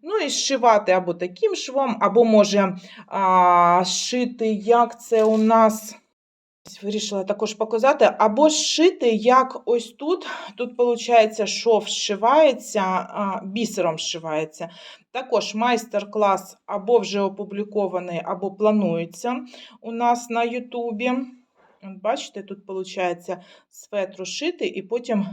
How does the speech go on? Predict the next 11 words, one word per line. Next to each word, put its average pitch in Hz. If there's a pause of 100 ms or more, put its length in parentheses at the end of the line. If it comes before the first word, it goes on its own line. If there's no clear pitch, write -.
(140)
зшивалися 214 (320)
бісером 180
цей 156
шовчик. - (1040)
І 208
ось 180
тут. - (1700)
Ось 190
бачите, 208
сіренький 175
бісер. 160